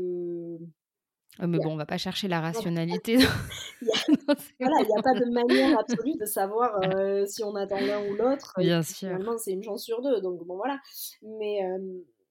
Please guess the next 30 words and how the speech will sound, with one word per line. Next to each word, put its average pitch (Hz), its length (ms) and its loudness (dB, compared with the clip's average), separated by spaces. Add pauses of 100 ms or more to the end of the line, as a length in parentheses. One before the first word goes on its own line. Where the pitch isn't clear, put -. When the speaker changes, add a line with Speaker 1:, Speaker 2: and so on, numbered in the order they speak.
(200)
Speaker 2:
mais 202 140 -4
ouais, 185 240 -4
moi, 208 160 -4
ça 220 160 -4
s'est 190 200 -8
vraiment, 240 720 0
heu, 185 40 -4
canalisé 208 580 -4
là-dessus, 196 380 -6
tu 214 160 -12
vois, 214 140 -6
mes 208 200 -6
angoisses. 196 560 -6 (880)
Et 196 60 -8
ce 196 80 -16
qui 214 120 -14
fait 240 160 -2
que 180 320 0
jusqu'au 233 420 -6
moment, 214 540 -4
heu, 175 540 -4 (140)
de, - 80 -20 (540)
de - 40 -
la 170 120 -6
deuxième 185 340 -8
écho, 214 440 -4
heu, 175 260 -2
où 196 100 -12
j'ai, 175 440 -4
heu, 170 100 -6